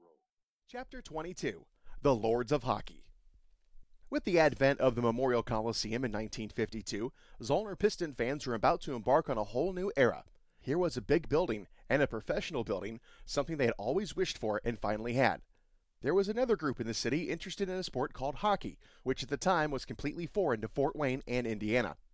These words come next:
Speaker 2: Hockey was soon to prove it was going to be a major force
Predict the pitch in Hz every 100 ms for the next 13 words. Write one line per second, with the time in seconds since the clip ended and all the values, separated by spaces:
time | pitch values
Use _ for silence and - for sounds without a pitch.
0 | _ _ _ - - 123 151 143 - 143
1 | 165 160 208 151 - 104 123 131 147 135
2 | 117 104 123 156 196 214 143 -